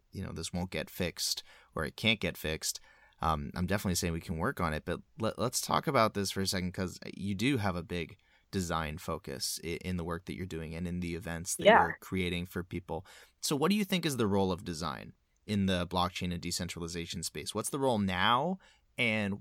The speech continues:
Speaker 1: what is that role gonna look like going forward?
Speaker 2: Yeah, for sure. Um, you know, we think it's absolutely crucial, and it's definitely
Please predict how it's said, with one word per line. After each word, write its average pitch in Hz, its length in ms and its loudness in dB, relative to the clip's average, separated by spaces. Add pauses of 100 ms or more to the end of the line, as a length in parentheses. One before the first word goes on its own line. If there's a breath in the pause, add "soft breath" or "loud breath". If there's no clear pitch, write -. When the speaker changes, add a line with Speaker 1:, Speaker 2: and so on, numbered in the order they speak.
(120)
Speaker 1:
what 135 160 2
is 135 100 0
that 127 200 4
role 104 340 4
gonna 95 220 0
look 92 260 -2
like 87 340 -2 (220)
going 92 360 0
forward? - 600 -6 (840)
Speaker 2:
Yeah, 226 180 12
for 190 240 12
sure. - 460 8
Um, 180 300 10 (280)
you 214 140 12
know, 196 60 12
we 233 220 10
think 247 240 8
it's 202 240 8 (180)
absolutely 190 640 10
crucial, 170 460 8
and 175 140 8
it's 180 160 6
definitely 190 840 8